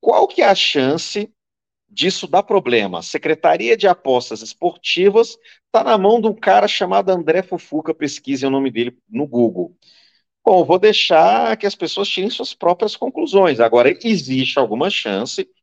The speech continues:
maior ou menor, disso dar problema depois, na própria popularidade do governo, né?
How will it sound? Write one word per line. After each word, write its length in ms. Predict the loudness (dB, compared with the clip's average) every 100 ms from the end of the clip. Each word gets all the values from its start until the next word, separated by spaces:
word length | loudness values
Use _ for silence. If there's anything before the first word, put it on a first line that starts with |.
| _
maior 380 | 0 4 4 4
ou 60 |
menor, 580 | 4 2 2 2 2 -2 _ _ _ _
disso 380 | 0 0 2 -2
dar 140 | -2
problema 760 | -2 0 2 4 4 2 -4 -12 _ _ _ _ _ _
depois, 880 | -2 2 4 6 4 -2 -12 -20 _ _ -6
na 140 | -4
própria 440 | -2 2 2 2 0
popularidade 840 | -2 -2 0 0 0 0 0 0
do 80 | -2
governo, 520 | -2 0 0 0 -2
né? 200 | -6 -6